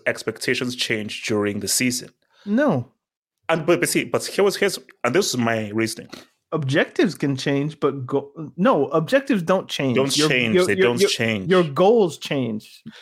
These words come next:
Speaker 1: There we
Speaker 2: perhaps.
Speaker 1: go. You see, my thing is that before the start of a season, this is my squad. These are my players. This is what I have.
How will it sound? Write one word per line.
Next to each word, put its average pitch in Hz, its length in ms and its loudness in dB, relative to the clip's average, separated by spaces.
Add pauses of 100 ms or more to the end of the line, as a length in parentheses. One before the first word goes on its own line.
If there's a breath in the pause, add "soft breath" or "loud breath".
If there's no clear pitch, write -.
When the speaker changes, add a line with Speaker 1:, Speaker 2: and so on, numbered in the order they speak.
(160 loud breath)
Speaker 1:
There 123 240 2
we 107 100 2
Speaker 2:
perhaps. - 60 -10
Speaker 1:
go. 101 80 0
You 104 80 0
see, 147 180 2
my 156 160 0
thing 202 180 -4
is 135 60 -2
that 101 220 0 (680 soft breath)
before 135 500 -2
the 190 80 -2
start 131 300 -2
of 113 60 -6
a 104 60 -6
season, 101 500 -6 (540)
this 147 160 0
is 131 140 -2
my 110 140 0
squad. 104 480 -2 (720)
These 110 340 -2
are 107 80 2
my 98 180 -2
players. - 760 -6 (440)
This 123 140 0
is 127 80 0
what 113 180 0
I 101 100 2
have. 92 420 -6